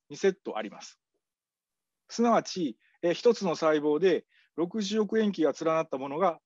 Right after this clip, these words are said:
存在します。この塩基の、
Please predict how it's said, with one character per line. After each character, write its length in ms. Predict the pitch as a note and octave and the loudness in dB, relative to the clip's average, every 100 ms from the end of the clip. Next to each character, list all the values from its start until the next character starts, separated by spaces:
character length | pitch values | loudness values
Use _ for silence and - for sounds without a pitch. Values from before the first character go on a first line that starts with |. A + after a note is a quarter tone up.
| _ | _
存 180 | - B2+ | -12 -6
在 160 | A2 F#2+ | -4 -4
し 120 | - | -8
ま 80 | C#2 | -20
す。 180 | - _ _ _ _ _ _ _ _ _ _ _ _ _ _ _ - _ | -20 _ _ _ _ _ _ _ _ _ _ _ _ _ _ _ -20 _
こ 100 | A#3 | 2
の 160 | A#3 A#3 | 6 6
塩 180 | B3+ G#3 | 6 4
基 120 | D#3 | 2
の、 240 | D#3+ C#3+ | 0 -2